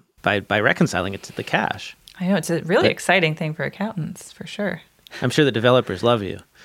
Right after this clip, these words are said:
Speaker 2: <laughs> They're like, "It's immaterial, one percent. One percent is
Speaker 1: <laughs> It, it
Speaker 2: six hundred thousand dollars. I can't adjust revenue that high." <laughs>
Speaker 1: Yeah, w-, one percent of revenue is a lot of profit.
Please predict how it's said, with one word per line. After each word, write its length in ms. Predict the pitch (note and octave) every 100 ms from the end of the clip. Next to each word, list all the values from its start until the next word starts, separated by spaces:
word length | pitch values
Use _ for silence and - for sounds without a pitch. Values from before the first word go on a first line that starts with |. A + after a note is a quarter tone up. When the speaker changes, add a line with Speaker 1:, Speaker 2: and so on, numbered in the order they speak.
| - -
Speaker 2:
<laughs> 80 | G3+ - A3 - D4+ - - - - _ - - - -
They're 140 | A#3 A#3
like, 180 | A#3
"It's 160 | B3+ -
immaterial, 800 | C4+ D4+ - A#3+ A#3 G3 E3+ D#3+
one 180 | G3+ A3
percent. 720 | G#3+ G#3 G#3 F#3+ E3 G3 F#3+
One 180 | A#3 B3
percent 380 | C4 C4 B3
is 280 | G3 F3 - _ - -
Speaker 1:
<laughs> 320 | - - -
It, 80 | C3+
it 60 | G#3
Speaker 2:
six 40 |
hundred 200 | F#3+ G#3+
thousand 320 | A3 G#3+ G#3
dollars. 400 | A3 D4 G3 F3+
I 80 | G3
can't 220 | F#3+ B3
adjust 320 | G3+ F3+ F#3
revenue 320 | E3+ D#3 D#3+ D#3+
that 180 | D#3
high." 460 | E3 F3 A3 - F3 -
<laughs> 100 | -
Speaker 1:
Yeah, 100 | D3
w-, 220 | C3+ -
one 240 | - D#3
percent 320 | F3 E3+ E3 C#3
of 100 | A#2
revenue 400 | C3+ D#3 A#2+ A2
is 100 | G#2
a 60 |
lot 280 | G#2 G#2+ B2+
of 120 | A2
profit. 460 | - C3 C#3 G2+ F2+